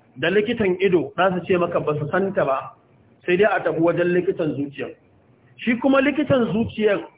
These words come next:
da na ido da na kunnen akwai matsalar da za ta taso tana da alaƙa da ƙashin ɗan adam ne.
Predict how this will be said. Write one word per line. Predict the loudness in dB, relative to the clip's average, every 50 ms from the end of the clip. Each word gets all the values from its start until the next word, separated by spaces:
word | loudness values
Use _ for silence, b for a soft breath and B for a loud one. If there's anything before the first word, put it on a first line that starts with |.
| _ _ _ _ _ _ _ _ _ -2
da | 0 0
na | 0 0 0 0
ido | -2 0 0 0 0 0 -4 -10 _ _ _ _ _ _ _ _ _ -4
da | -2 0
na | 0 0
kunnen | 0 2 2 2 4 4 2 2 0 -2 -4 -10 _ _ _ _ _ _ _ _ -4
akwai | -4 0 4 4 4
matsalar | 4 4 2 2 0 0 0 0
da | 0 0
za | 2 2 0
ta | 0 0 0 0 -2
taso | 0 -2 -4 -2
tana | 0 0 2 2 2
da | 0 0 0
alaƙa | 0 0 2 0 0 0 -2 0
da | 0 -2 -2
ƙashin | -4 -4 -4 -4 -2
ɗan | 0 0 -2 0
adam | -2 -2 0 0 -2 -2
ne. | -4 -4 -8 -14